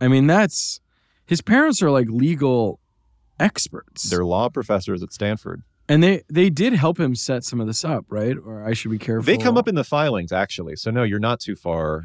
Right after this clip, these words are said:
Speaker 2: Uh, you're not going too far with that one. I know that as things began to, uh, unwind, he did consult his father. Uh, that's a, that's a tough call to make, to tell your
Speaker 1: Right.
Speaker 2: dad,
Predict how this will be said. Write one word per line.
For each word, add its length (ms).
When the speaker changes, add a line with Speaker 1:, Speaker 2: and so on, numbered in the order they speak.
Speaker 2:
Uh, 380
you're 120
not 140
going 160
too 140
far 220
with 120
that 160
one. 160
I 100
know 200
that 260
as 240
things 260
began 420
to, 320
uh, 180
unwind, 680
he 240
did 340
consult 460
his 120
father. 360
Uh, 280
that's 180
a, 160
that's 160
a 60
tough 260
call 240
to 60
make, 480
to 100
tell 140
your 100
Speaker 1:
Right. 200
Speaker 2:
dad, 180